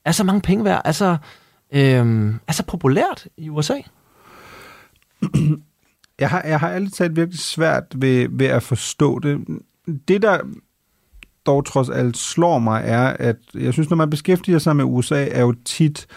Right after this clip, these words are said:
Speaker 2: øh, så taler man tit om, at, at det amerikanske samfund er et meget voldeligt, øh, samfund
Speaker 1: Mm.
Speaker 2: generelt, at der, at, øh, ofte henviser man der til våben, men jo også mere generelt, apropos populærkultur, hvor meget indflydelse det har. Øhm,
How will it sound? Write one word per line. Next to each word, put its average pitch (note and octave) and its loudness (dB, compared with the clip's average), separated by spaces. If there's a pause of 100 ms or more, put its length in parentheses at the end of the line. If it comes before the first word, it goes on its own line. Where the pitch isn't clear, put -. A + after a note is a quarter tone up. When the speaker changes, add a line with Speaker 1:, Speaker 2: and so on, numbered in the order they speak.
(640)
Speaker 2:
øh, C3+ 0
så D3 -8
taler E3+ 2
man D#3 2
tit E3 0
om, D3+ 2
at, B2+ 0
at C3+ -2 (200)
det C#3 2
amerikanske C3+ 0
samfund C#3 0
er B2+ 0
et A#2+ 0
meget A#2 2
voldeligt, A2+ 0 (120)
øh, G#2 -2
samfund G#2 -2
Speaker 1:
Mm. G2+ -10
Speaker 2:
generelt, A2 0
at A#2 -6
der, A2 0
at, A2 -2 (160)
øh, G#2 -2 (320)
ofte - 2
henviser G#2+ 2
man G#2 0
der G#2 -4
til A2+ -6
våben, D#3+ 2
men C3 4
jo A#2+ 2
også B2+ 0
mere A#2 2
generelt, A#2+ 0
apropos A2+ -2
populærkultur, A#2+ 0
hvor A2 0
meget A2 2
indflydelse D3 2
det B2 0
har. B2 0 (580)
Øhm, A#2+ 4